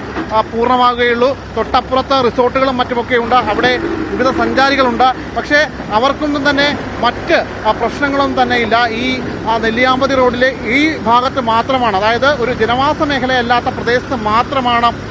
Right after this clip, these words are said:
ഇങ്ങനെ ഒരു വലിയ രീതിയിൽ ഉരുൾപൊട്ടലുണ്ടായത്. അതുകൊണ്ട് തന്നെ ജനവാസ മേഖല അല്ലാത്തതിനാൽ തന്നെ വലിയ രീതിയിൽ ആളപായമോ മറ്റും ഒന്നും തന്നെ ഉണ്ടായില്ല എന്നത്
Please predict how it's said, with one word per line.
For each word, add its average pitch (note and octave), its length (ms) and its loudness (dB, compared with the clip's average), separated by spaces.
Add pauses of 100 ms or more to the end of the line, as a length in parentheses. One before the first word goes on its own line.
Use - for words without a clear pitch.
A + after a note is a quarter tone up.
(300)
ഇങ്ങനെ C4+ 340 2
ഒരു A#3+ 260 4 (440)
വലിയ A#3+ 260 0
രീതിയിൽ A#3 420 0 (200)
ഉരുൾപൊട്ടലുണ്ടായത്. A#3+ 1080 0 (260)
അതുകൊണ്ട് D4 340 2
തന്നെ C4 160 0
ജനവാസ B3+ 520 0
മേഖല C4+ 320 0
അല്ലാത്തതിനാൽ C#4 720 0
തന്നെ B3 260 0 (320)
വലിയ B3 460 2
രീതിയിൽ A#3+ 420 -2 (160)
ആളപായമോ B3 640 2
മറ്റും A#3+ 420 -2
ഒന്നും C4+ 300 2
തന്നെ B3+ 140 2
ഉണ്ടായില്ല C4 540 2
എന്നത് A#3 400 0